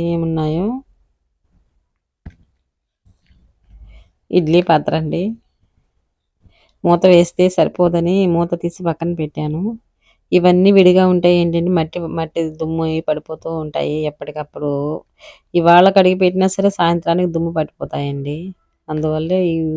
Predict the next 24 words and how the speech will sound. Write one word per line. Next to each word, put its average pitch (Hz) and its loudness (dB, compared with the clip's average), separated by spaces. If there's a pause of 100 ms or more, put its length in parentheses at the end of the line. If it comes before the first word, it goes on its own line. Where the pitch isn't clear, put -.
(300)
తెచ్చుకొని 175 -4
వీటిలో 151 -4
పెట్టుకున్నాను 147 -6
నేను. 135 -6 (460)
ఇక 185 -2
ఆ 190 8
పక్కన 196 2
వచ్చేసి 196 2
ఇలాంటి 180 4
స్టాండ్ 175 4
ఒకటి 180 2 (680)
తీసుకున్నానండి. 165 0 (1400)
రెండు 190 8
తీసుకున్నాను, 185 2 (320)
అటువైపు 170 2
ఒకటి 165 -2
పెట్టాను, 170 0
ఇటువైపు 160 -2
ఒకటి 147 -6
పెట్టాను. 147 -4 (300)
ఆ - 2
పైన 185 4
వచ్చేసి 185 -2 (720)
తెల్లవి 180 8